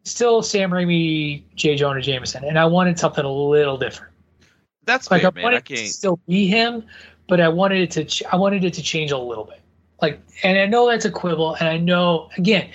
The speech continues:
Speaker 1: this is a small complaint I have for this movie. Not this huge, like, "Oh my God, this tore the movie down." But it's one of, it's a couple, one of the, one of the, one,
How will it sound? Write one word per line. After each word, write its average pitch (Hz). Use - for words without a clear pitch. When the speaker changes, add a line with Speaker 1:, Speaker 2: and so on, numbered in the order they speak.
Speaker 1:
this 240
is 254
a 262
small 214
complaint 143
I 143
have 127
for 139
this 127
movie. 110
Not 180
this 185
huge, 214
like, 147
"Oh 165
my 180
God, 170
this 156
tore 143
the 147
movie 175
down." 123
But 156
it's 170
one 185
of, 185
it's 175
a 170
couple, 175
one 180
of 208
the, -
one 185
of 190
the, 175
one, 175